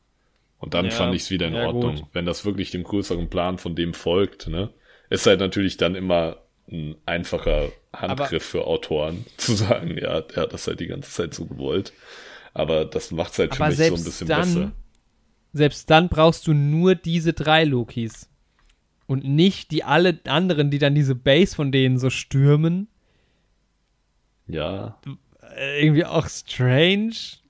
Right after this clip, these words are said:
Speaker 1: Ja,
Speaker 2: Ich fand's
Speaker 1: vielleicht
Speaker 2: cool, dass da
Speaker 1: kann
Speaker 2: nochmal
Speaker 1: man
Speaker 2: ein Tom
Speaker 1: halt
Speaker 2: Hiddleston
Speaker 1: so
Speaker 2: Loki dabei war.
Speaker 1: Ja, auf jeden Fall. Also vielleicht kann man irgendwie so argumentieren, dass unser, der Haupt-Loki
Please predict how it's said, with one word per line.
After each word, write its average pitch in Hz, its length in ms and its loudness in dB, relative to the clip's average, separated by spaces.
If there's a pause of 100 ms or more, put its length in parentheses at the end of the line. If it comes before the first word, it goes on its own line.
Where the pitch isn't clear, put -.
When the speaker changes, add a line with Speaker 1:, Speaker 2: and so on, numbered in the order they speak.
Speaker 1:
Ja, 92 200 0
Speaker 2:
Ich - 120 -2
fand's - 200 4
Speaker 1:
vielleicht 147 120 4
Speaker 2:
cool, 196 60 8
dass 180 120 4
da 175 80 6
Speaker 1:
kann - 40 6
Speaker 2:
nochmal 160 180 6
Speaker 1:
man 117 60 4
Speaker 2:
ein 120 60 10
Tom 156 80 8
Speaker 1:
halt 165 100 10
Speaker 2:
Hiddleston 202 260 2
Speaker 1:
so 185 40 6
Speaker 2:
Loki 190 220 4
dabei 180 280 2
war. 202 180 -6 (180)
Speaker 1:
Ja, 95 180 2
auf 82 300 -4
jeden 87 140 -4
Fall. 87 380 -6 (220)
Also 90 300 -4
vielleicht 107 440 0
kann 120 120 -6
man 104 100 -6
irgendwie 107 280 -8
so 104 240 0
argumentieren, 98 800 -4 (400)
dass - 400 -6 (100)
unser, 101 480 4
der 92 220 0
Haupt-Loki 120 840 0